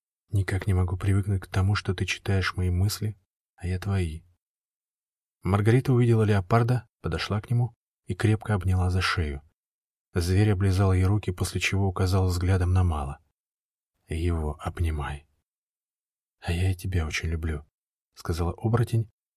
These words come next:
и почесала леопарда за ухом. «Ты поедешь с нами?» — спросил Мал. «Я останусь с тобой до вечера. А потом вернешь тело его владелицы из деревни оборотней?» «Да, все так и будет». «Тебе пришлось одолжить тело у оборотня?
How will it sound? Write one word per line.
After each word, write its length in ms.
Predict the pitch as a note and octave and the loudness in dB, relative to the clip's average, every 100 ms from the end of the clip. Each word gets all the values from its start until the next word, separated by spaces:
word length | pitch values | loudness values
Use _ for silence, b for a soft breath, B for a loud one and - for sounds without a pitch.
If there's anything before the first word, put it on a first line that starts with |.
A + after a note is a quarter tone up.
| _ | _
и 100 | G#2+ | -8
почесала 560 | - G#2 G2 - G#2+ G2 | -6 -6 -4 -2 -2 0
леопарда 500 | F#2 F2+ F#2+ F2+ F2 | -2 -2 -2 0 -2
за 180 | F2 | -2
ухом. 320 | E2 D2+ - - _ _ _ _ _ _ _ _ _ _ _ | -4 -6 -12 -18 _ _ _ _ _ _ _ _ _ _ _
«Ты 160 | - E2 | -10 -10
поедешь 460 | - F#2 A#2 F#2+ - | -4 0 2 0 -2
с 60 | |
нами?» — 360 | F2 D#2+ D#2 - _ _ | -4 -4 -8 -12 _ _
спросил 440 | - - F2 F2 | -12 -8 -6 -4
Мал. 320 | D#2+ D2+ D#2 _ _ _ _ _ _ _ | -4 -6 -10 _ _ _ _ _ _ _
«Я 200 | F2+ F#2+ | -4 -4
останусь 400 | - - G2 - | -4 -4 -4 -4
с 40 | |
тобой 240 | - F#2+ | -4 -2
до 100 | F#2 | 0
вечера. 460 | F2+ D#2+ - C#2+ - _ _ _ _ _ _ _ _ | 0 0 -6 -8 -12 _ _ _ _ _ _ _ _
А 140 | - - | -10 -6
потом 260 | F2+ F#2 | -2 0
вернешь 380 | E2+ F2 F2 - | 0 0 -2 -2
тело 180 | G2+ G2 | -2 0
его 180 | F2+ F2 | 0 0
владелицы 540 | F2+ F2+ F#2+ F#2 G2+ | 0 0 0 0 -2
из 80 | F2 | -2
деревни 380 | F2+ F#2+ F#2+ F#2+ | 0 2 0 0
оборотней?» 540 | A#2+ A2 F2 D#2+ E2 - _ _ _ _ _ - | 0 0 0 -4 -8 -14 _ _ _ _ _ -6
«Да, 340 | F#2 E2 E2+ _ _ _ _ | -2 -2 -4 _ _ _ _
все 180 | - G2+ | -8 -4
так 200 | G2+ G#2 | -4 -2
и 40 | |
будет». 380 | F2+ E2 - - _ _ _ _ _ _ _ _ - | -2 -4 -6 -14 _ _ _ _ _ _ _ _ -10
«Тебе 280 | - F2+ | -4 -2
пришлось 360 | - F2+ - F#2 | -2 -2 -2 -2
одолжить 420 | F#2+ F2 F2+ F#2+ | 0 0 0 -2
тело 260 | - A2+ G#2 | 0 0 0
у 260 | A2 G2+ C3 | -2 0 2
оборотня? 480 | D3 A#2 - E2+ | 4 2 -2 -6